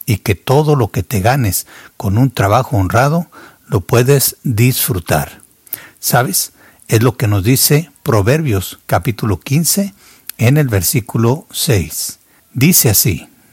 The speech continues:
"En la casa del justo hay tesoros,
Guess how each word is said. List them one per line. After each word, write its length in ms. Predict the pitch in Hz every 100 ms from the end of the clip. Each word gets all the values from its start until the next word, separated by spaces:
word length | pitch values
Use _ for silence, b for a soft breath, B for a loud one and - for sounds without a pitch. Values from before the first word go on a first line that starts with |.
| - -
"En 180 | 107
la 100 | 95
casa 480 | 92 - 165 - 156
del 160 | 104 85
justo 720 | - 156 175 - - - - _ b b b b
hay 240 | - 127
tesoros, 840 | 139 - 107 - 104 80 - -